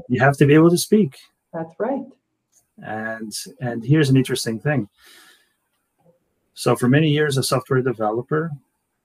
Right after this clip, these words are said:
Speaker 1: and then suddenly I'm put in a position where I have to be able to write. I have to improve my writing skills.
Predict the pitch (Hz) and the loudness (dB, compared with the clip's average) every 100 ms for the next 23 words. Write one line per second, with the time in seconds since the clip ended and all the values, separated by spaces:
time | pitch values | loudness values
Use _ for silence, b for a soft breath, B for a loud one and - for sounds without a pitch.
0 | _ _ 220 131 120 117 113 - - - | _ _ -8 -4 -4 -6 -8 -14 -10 -4
1 | 151 143 147 127 113 123 117 113 - 107 | -2 -2 -2 -2 -2 -6 -6 -8 -8 -6
2 | 127 160 - 123 107 107 104 104 113 _ | -4 -6 -6 -6 -6 -10 -12 -18 -20 _
3 | _ _ _ _ - 117 120 123 - 117 | _ _ _ _ -10 -6 -6 -6 -8 -4
4 | 117 113 113 - - 104 98 117 113 - | -4 -6 -12 -14 -12 -10 -6 -6 -6 -10
5 | - - _ _ _ - 107 117 120 - | -18 -20 _ _ _ -14 -10 -8 -10 -10
6 | - 113 110 104 - 139 175 131 107 98 | -8 -6 -6 -10 -4 -2 -2 -4 -6 -6
7 | 95 90 - - - - - - | -8 -10 -10 -10 -10 -14 -16 -20